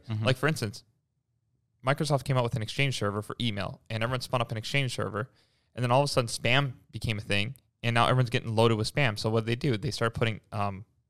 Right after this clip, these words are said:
Speaker 2: uh, email firewalls or, or spam filters in front
Speaker 1: Right.
Speaker 2: of that.
Speaker 1: Right.
Speaker 2: We have this phone system that's wide open. Anyone can text anyone. Anyone can call anyone. You have noticed, though, like, when you get calls, sometimes they'll say potential scam.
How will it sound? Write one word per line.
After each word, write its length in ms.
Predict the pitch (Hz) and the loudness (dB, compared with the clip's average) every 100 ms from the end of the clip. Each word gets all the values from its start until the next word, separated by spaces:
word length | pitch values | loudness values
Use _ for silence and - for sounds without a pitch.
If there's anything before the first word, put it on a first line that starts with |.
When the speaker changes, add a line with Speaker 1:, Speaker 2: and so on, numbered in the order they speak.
| _ _ | _ _
Speaker 2:
uh, 200 | 104 98 - _ _ 117 | -6 -6 -8 _ _ -2
email 200 | 117 107 | -2 0
firewalls 500 | 175 156 104 101 117 | 2 4 2 0 -2
or, 160 | 107 | -4
or 160 | - 107 | -4 -4
spam 280 | - 151 151 | 0 0 2
filters 300 | 107 107 123 | 0 -2 -6
in 80 | |
front 180 | 135 196 | 2 2
Speaker 1:
Right. 40 | 107 | 2
Speaker 2:
of 40 | |
that. 160 | 95 - _ - | -4 -8 _ -4
Speaker 1:
Right. 180 | 107 - _ _ _ _ _ _ - | -4 -4 _ _ _ _ _ _ -2
Speaker 2:
We 140 | 131 | 2
have 120 | 127 | 2
this 140 | 113 - | 2 2
phone 260 | 147 160 | 4 4
system 360 | - 110 - 120 | 0 -2 -2 0
that's 200 | 110 - _ _ | -2 -2 _ _
wide 200 | 110 117 | 2 4
open. 240 | 143 - - | 2 0 -4
Anyone 260 | 120 139 143 | -2 -2 -4
can 120 | 127 | -2
text 220 | 131 - | 0 0
anyone. 280 | 127 120 120 | 0 2 0
Anyone 220 | 117 127 123 | 0 -2 -4
can 120 | 120 | -2
call 180 | 123 120 | 0 0
anyone. 340 | 110 104 113 - _ _ _ _ _ _ _ | 0 -4 -6 -12 _ _ _ _ _ _ _
You 100 | 147 | -2
have 220 | 160 214 | 0 0
noticed, 320 | 175 185 175 - | 2 2 2 2
though, 100 | 110 | 2
like, 220 | 107 - | 0 -2
when 100 | 117 | -4
you 60 | |
get 120 | 113 - | -4 -4
calls, 300 | 127 113 104 | 0 0 -2
sometimes 320 | 110 120 107 | -6 -4 -6
they'll 60 | |
say 140 | 101 101 | -6 -8
potential 400 | - 120 107 101 | -8 -12 -10 -8
scam. 320 | 104 101 | -6 -8